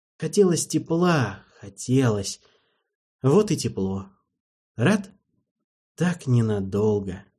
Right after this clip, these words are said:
Голос ада снова шепнул. "Ну, нож-то при тебе.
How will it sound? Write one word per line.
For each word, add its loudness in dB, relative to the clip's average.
Голос -2
ада 0
снова -2
шепнул. -12
"Ну, 4
нож-то 2
при -8
тебе. -4